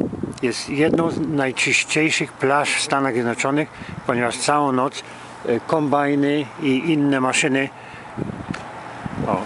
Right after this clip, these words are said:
zmieniło nam się na zielone, dzięki temu, że nacisnąłem. O, możemy spokojnie sobie przejść. I tak jak powiedziałem, latem tutaj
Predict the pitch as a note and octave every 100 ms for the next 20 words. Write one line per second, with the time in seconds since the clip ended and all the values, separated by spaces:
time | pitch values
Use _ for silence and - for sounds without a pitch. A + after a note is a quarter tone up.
0 | - F#2+ - B2+ C3 B2 A#2+ A2 G#2 G#2
1 | A#2 G2+ - C#3+ G#2 G2 F#2 E2+ F2 A2
2 | C#3 - A#2+ A2+ A2+ B2 - A2+ A2+ A2
3 | A2+ - - - - - C3 A#2+ - B2+
4 | - C3 A2+ A#2+ D#3+ C3+ - - - -
5 | - - - - - - C3 B2+ D#3 -
6 | - - - - - - - D3 B2 A#2+
7 | A#2 A2 B2+ - A#2 A2+ G#2 A2+ G2 F#2
8 | - B2+ D#3 D3 - - - - - -
9 | - - - - - - - - - -
10 | - - - - - - - - - -
11 | - - - - - - - A#2 - A#2+
12 | A#2+ A2+ - - B2 B2+ - - C#3+ C3
13 | C#3 C3+ C3 B2+ D3+ C#3+ C3+ C#3 C3 C#3